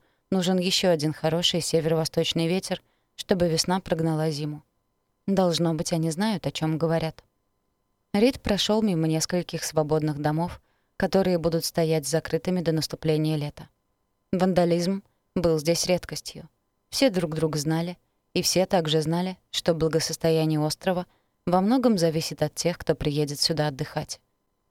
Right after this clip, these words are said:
Еще несколько домов. Здесь жили местные. Рид постарался найти способ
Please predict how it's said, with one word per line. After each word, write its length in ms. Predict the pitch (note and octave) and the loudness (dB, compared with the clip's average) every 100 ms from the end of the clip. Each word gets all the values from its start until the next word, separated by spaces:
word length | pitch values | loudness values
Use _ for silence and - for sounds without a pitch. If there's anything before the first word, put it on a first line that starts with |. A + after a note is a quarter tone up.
| _ - | _ 0
Еще 380 | G#3 G#3 - B3+ | 2 2 4 4
несколько 500 | A3+ G#3 G#3 F#3+ F3 | 4 2 -2 -2 0
домов. 440 | E3 D3+ C#3+ - _ _ _ F#3 | 0 0 -6 -14 _ _ _ -6
Здесь 340 | D3+ E3 D#3+ | 0 0 0
жили 240 | E3 F3 | 0 0
местные. 560 | F3 F3+ - - D3+ - _ _ _ _ - | 0 0 -2 -4 -6 -8 _ _ _ _ -2
Рид 200 | F3+ F3 | 0 0
постарался 560 | - - F3 E3 E3+ G3 | -2 0 2 2 0 -2
найти 200 | E3+ D#3+ | -2 -2
способ 480 | - F3+ F3 F#3+ | 0 0 0 -4